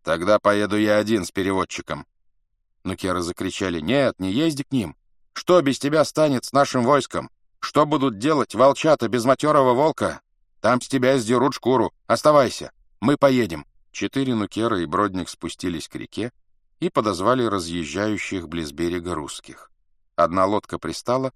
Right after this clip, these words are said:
и забрала монгольских послов. Дж Б долго оставался на высоком берегу, осматривая другую сторону.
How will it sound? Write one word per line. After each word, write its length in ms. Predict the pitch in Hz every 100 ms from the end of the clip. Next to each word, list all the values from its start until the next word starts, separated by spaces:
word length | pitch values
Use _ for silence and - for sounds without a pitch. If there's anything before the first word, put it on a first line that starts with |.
| _
и 80 | 180
забрала 540 | 156 - 80 76 98 - -
монгольских 640 | 95 90 78 78 - 82
послов. 520 | 85 - - - - _ _ -
Дж 260 | 78 95
Б 200 | 90 127
долго 400 | 110 120 117 104
оставался 580 | 95 - 80 87 92 -
на 100 | 78
высоком 540 | 78 80 87 - 80 73
берегу, 480 | 76 71 80 92 - _ -
осматривая 640 | - 85 82 - 80 82
другую 400 | 76 78 76 78
сторону. 480 | - - 76 71